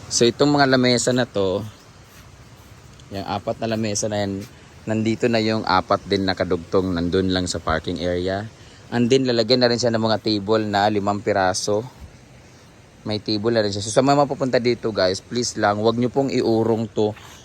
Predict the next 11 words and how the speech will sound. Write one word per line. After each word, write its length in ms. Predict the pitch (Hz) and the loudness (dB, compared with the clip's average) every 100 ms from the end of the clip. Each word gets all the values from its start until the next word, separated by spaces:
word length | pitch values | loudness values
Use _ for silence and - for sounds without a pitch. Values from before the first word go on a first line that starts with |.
| - | -6
Actually, 400 | 135 - 151 147 | -4 -2 0 0
naka-fix 640 | 135 123 117 139 143 - 120 | 0 0 -2 -4 -2 0 2
na 80 | 113 | 2
yan 140 | 110 | 2
siya 100 | 110 | 0
dyan. 300 | 95 95 101 | 0 0 0
Sinimento 480 | 110 107 110 104 120 | -2 0 0 0 0
yung 80 | 104 | 2
ilalim 400 | 101 107 101 110 | 2 2 0 2
pero 240 | 101 101 | 2 4
hindi 240 | 110 104 | 2 0